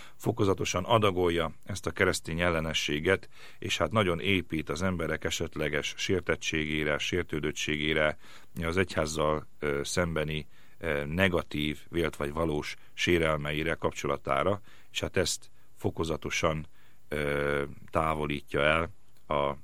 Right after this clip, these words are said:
keresztény egyháztól, és hát vezeti el egészen a keresztény ellenességre. Ha a New Age-nek a, a gyökereit nézzük, akkor azt kell mondanunk, hogy a,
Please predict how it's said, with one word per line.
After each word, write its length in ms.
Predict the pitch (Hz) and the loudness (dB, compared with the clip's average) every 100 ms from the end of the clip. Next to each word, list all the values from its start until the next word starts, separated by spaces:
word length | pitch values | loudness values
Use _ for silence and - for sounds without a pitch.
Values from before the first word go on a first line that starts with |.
| - | -12
keresztény 480 | - 78 73 - 71 | -4 -2 -2 -4 -2
egyháztól, 720 | 87 - 80 76 - 90 92 95 - - | -2 -2 -2 -2 0 2 2 0 -10 -10
és 120 | - | -10
hát 120 | - | 0
vezeti 440 | 87 80 71 73 | 0 0 -2 -2
el 240 | 80 80 80 - - | 0 0 -2 -10 -8
egészen 520 | 85 82 80 - 78 | -6 -4 -6 -4 -2
a 200 | 71 71 - - - | -2 -4 -8 -12 -6
keresztény 440 | 85 71 - 69 | -4 -2 -2 -4
ellenességre. 840 | 65 67 64 65 - 64 55 60 - - - - - - - - - - - - - - | -6 -6 -8 -4 -2 -2 -4 -8 -8 -12 -14 -14 -14 -14 -14 -14 -14 -14 -16 -16 -16 -12
Ha 440 | - 117 113 - - - - - - | 2 6 8 6 0 -14 -14 -8 2
a 300 | 98 95 - | 6 6 2
New 240 | - 123 127 | -4 0 4
Age-nek 440 | 107 90 92 87 | 4 4 2 4
a, 240 | 87 85 82 - - - - - - - | 4 4 2 -8 -14 -14 -14 -14 -12 -4
a 120 | 82 | 0
gyökereit 800 | 92 101 90 82 82 82 - - | 2 4 4 4 2 0 -8 -2
nézzük, 480 | 95 87 80 90 - | 0 0 0 0 0
akkor 260 | 90 87 | 2 2
azt 140 | 90 - | 2 2
kell 120 | 80 | 0
mondanunk, 420 | 87 92 87 82 | 2 0 0 0
hogy 160 | 85 80 | 0 2
a, 200 | 80 | 2